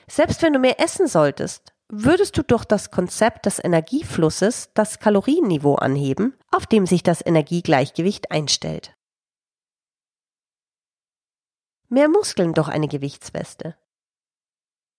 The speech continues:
Wie wir bereits an vielen Stellen erklärt haben, ist die progressive Überlastung, Progressive Overload,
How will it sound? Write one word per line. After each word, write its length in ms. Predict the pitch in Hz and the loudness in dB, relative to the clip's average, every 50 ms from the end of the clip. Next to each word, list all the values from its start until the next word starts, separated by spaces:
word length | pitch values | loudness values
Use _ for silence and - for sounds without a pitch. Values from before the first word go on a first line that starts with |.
| _ _ | _ _
Wie 140 | - 277 311 | 0 2 2
wir 120 | 349 339 | 2 2
bereits 420 | - 262 226 214 214 220 220 - - | 2 0 2 2 2 2 0 0 0
an 160 | - 202 - | 0 0 0
vielen 220 | - 214 202 190 | 2 2 2 2
Stellen 340 | - - - 175 170 165 151 | 2 2 2 2 4 2 2
erklärt 420 | 156 - - 233 254 285 269 - | 0 0 0 2 2 2 2 0
haben, 300 | 196 180 170 185 208 - - - | -2 -2 0 0 -2 -4 -2 -4
ist 180 | - - - - | -4 -2 -2 -4
die 80 | 247 | -4
progressive 680 | - - - 311 - - 294 - - 240 220 208 208 - | -2 0 -2 -2 0 0 -2 -2 0 -2 0 2 2 2
Überlastung, 760 | - 180 165 151 147 143 147 - - - 185 220 277 277 - _ | 2 2 2 2 2 0 -2 -2 -2 -2 0 0 -2 -6 -10 _
Progressive 600 | - - 165 139 - 156 156 - - 160 - - - | 0 0 0 2 2 0 0 0 -2 -6 -6 -2 -2
Overload, 560 | 202 208 185 151 139 139 143 147 180 - - | 0 0 2 2 2 2 0 0 -2 -6 -10